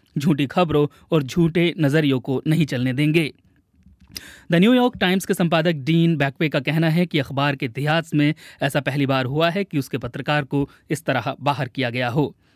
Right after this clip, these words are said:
उन्होंने कहा कि पारदर्शी सरकार तक स्वतंत्र मीडिया की पहुंच राष्ट्रीय हित में बेहद अहम है।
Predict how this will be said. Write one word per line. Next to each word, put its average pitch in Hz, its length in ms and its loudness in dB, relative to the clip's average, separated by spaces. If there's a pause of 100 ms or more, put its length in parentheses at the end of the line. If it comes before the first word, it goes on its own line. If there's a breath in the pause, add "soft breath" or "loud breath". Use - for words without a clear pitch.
(120)
उन्होंने 143 260 2
कहा 170 320 0 (320 loud breath)
कि 175 80 0
पारदर्शी 170 680 0
सरकार 156 420 -2
तक 165 220 -4
स्वतंत्र 156 420 0
मीडिया 143 340 2
की 135 120 -6
पहुंच 147 460 0 (340 loud breath)
राष्ट्रीय 143 460 -2
हित 139 300 -2
में 127 260 -2
बेहद 131 500 -2
अहम 135 320 -2
है। 135 220 -4